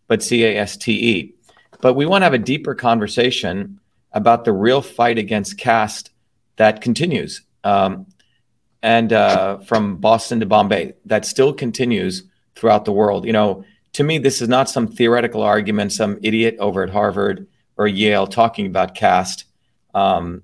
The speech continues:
some neoliberal talking about it. This is something very real to me because I've actually had to, uh, fight it all my life, whether it was growing up in Bombay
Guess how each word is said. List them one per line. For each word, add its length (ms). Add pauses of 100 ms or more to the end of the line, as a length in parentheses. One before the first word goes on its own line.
some 400
neoliberal 760
talking 340
about 200
it. 60
This 100
is 60
something 280
very 200
real 260
to 60
me 120
because 300
I've 160
actually 340
had 220
to, 200 (720)
uh, 340
fight 360
it 120
all 180
my 160
life, 400
whether 280
it 80
was 200
growing 300
up 120
in 120
Bombay 600